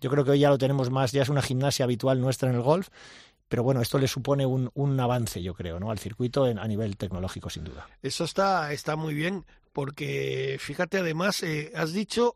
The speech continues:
Speaker 2: eh, cincuenta y cuatro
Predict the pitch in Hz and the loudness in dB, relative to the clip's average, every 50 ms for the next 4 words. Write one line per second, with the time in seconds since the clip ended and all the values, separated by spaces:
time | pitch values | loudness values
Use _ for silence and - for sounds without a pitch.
0 | _ _ - 180 165 165 160 156 156 - - - 170 165 170 - 170 160 160 156 | _ _ -4 0 0 2 2 2 0 -2 -2 -4 -4 -6 -4 -4 -4 -4 -2 -4
1 | - 151 - - 190 208 214 - - 233 247 247 240 233 226 208 202 196 185 185 | -6 -6 0 2 2 2 2 0 0 2 2 4 4 4 4 4 4 4 2 2
2 | 180 175 175 175 170 170 165 160 156 156 156 156 156 | 2 0 0 0 -2 -2 -2 -2 -2 -4 -4 -4 -6